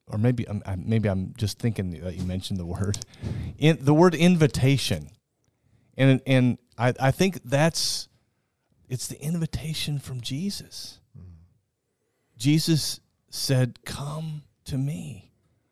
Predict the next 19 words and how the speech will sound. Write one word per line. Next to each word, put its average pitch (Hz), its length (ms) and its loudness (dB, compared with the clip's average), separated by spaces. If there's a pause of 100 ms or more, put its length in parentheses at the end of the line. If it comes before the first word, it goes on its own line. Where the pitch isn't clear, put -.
(520)
all 147 300 6
you 151 240 6
who 139 160 0
are 110 140 4
weary 139 540 0
and 98 220 -4
burdened 147 500 0
and, 104 360 -4 (640)
you 110 180 -4
know, 113 280 2
and 110 300 0
worn 139 380 6
out, 175 360 4 (1120)
and 117 260 2
I 139 280 2
will 131 180 2
give 110 260 -2
you 104 140 -2
rest." - 680 -6